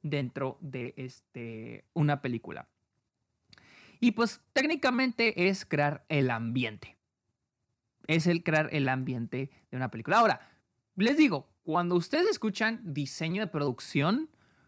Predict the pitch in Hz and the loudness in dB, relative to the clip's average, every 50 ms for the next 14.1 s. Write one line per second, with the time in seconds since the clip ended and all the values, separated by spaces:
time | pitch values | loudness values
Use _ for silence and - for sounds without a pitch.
0 | _ - 156 156 151 160 175 190 240 277 - 285 208 214 185 165 165 175 180 196 | _ 0 0 2 2 4 4 4 4 4 4 2 2 4 2 2 2 2 0 2
1 | 196 185 170 180 175 175 - 208 180 180 175 185 196 180 - - _ _ - 139 | 2 2 2 2 0 0 0 2 2 4 4 2 2 -2 -8 -16 _ _ -8 -6
2 | 127 127 - - 139 113 _ _ - _ _ _ _ _ _ _ _ _ _ _ | -6 -6 -6 -8 -8 -8 _ _ -20 _ _ _ _ _ _ _ _ _ _ _
3 | _ _ - 127 - 131 117 120 - - 127 127 127 123 - 135 131 143 147 156 | _ _ -14 -8 -4 -4 -4 -4 -4 -4 -2 -2 -2 -2 0 2 4 4 4 4
4 | 160 156 147 131 - - 113 113 147 202 254 262 262 262 247 202 151 127 - - | 4 4 2 0 -2 -4 0 4 6 6 6 6 6 4 4 4 2 0 0 -2
5 | 113 110 131 180 240 269 262 262 262 208 185 156 147 - - 135 131 127 120 117 | -2 -2 0 0 0 0 2 2 2 2 0 0 -2 -4 -4 -4 -4 -4 -4 -4
6 | 117 - 131 - - - 247 - - - 233 233 233 233 226 214 151 139 131 131 | -2 -2 0 0 0 0 -2 -2 0 2 4 4 4 4 2 2 0 0 -2 -4
7 | - _ _ _ _ _ _ _ - 151 147 160 160 156 156 156 151 135 117 110 | -6 _ _ _ _ _ _ _ 0 2 4 4 4 2 2 2 2 0 0 -2
8 | 110 113 - - - _ _ _ - - 135 127 131 135 135 131 123 - - 156 | -6 -8 -12 -14 -18 _ _ _ -4 0 2 2 4 4 4 2 2 -2 -6 -12
9 | - _ _ _ _ - - _ _ _ _ _ _ _ _ _ _ _ _ _ | -16 _ _ _ _ -20 -20 _ _ _ _ _ _ _ _ _ _ _ _ _
10 | _ _ _ _ - - 233 262 330 415 381 - - 262 226 220 214 220 196 226 | _ _ _ _ 0 2 4 6 6 4 4 4 2 2 4 4 4 4 4 2
11 | 247 247 - _ _ _ _ _ - - 196 196 208 196 214 190 220 - 220 202 | 2 0 -4 _ _ _ _ _ -2 2 2 2 4 4 4 4 4 2 2 2
12 | 214 180 - - 294 311 359 415 403 - 277 226 196 - 214 208 208 - 254 262 | 2 2 2 2 2 4 4 2 2 4 2 2 4 4 4 4 4 2 2 2
13 | 220 226 220 - - 190 165 165 156 - 156 147 147 151 156 156 151 - 220 233 | 4 4 4 4 4 4 4 4 4 2 2 4 4 6 4 4 4 2 -2 -2
14 | 311 - | -4 -8